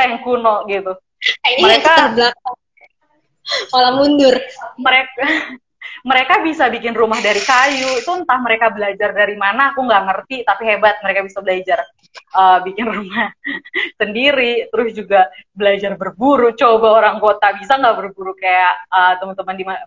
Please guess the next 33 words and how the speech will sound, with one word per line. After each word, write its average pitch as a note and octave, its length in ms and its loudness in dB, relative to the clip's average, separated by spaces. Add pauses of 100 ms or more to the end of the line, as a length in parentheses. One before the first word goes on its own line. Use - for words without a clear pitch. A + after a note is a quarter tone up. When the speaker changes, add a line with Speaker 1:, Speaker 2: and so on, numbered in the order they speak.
Speaker 1:
tem-, G3+ 160 -12
masyarakat G3+ 500 -2 (140)
adat F#3+ 240 -2
yang F3+ 160 -4 (400)
kali F#3+ 240 0
berburu G3+ 400 0
langsung G#3 240 0
dapat - 240 -6
babi F3+ 320 -6
liar, F3 160 -4
itu F#3 160 -10
keren. E3+ 480 -6 (1400)
Oh, C4+ 160 6
Speaker 2:
Iya, - 20 6
Speaker 1:
ini, C4+ 100 0 (120)
Speaker 2:
progres. A3+ 160 2
Speaker 1:
eh, G3+ 160 4
Karima A#3 560 0
bilang, G#3 280 -2 (680)
oh A3 100 2
ya, G3+ 160 2
tadi G#3 240 0
Speaker 2:
Di A3+ 60 2
Speaker 1:
itu A3 80 0
di C#4+ 100 -2
Speaker 2:
Kabupaten G#3 400 0
Speaker 1:
Kabupaten - 60 -12
T G#3 60 -4 (100)
T G3+ 40 -4 (120)
U, G#3 80 -10
Kak, E3+ 300 2 (260)
masyarakat F#3 400 0
adatnya. F3+ 520 -4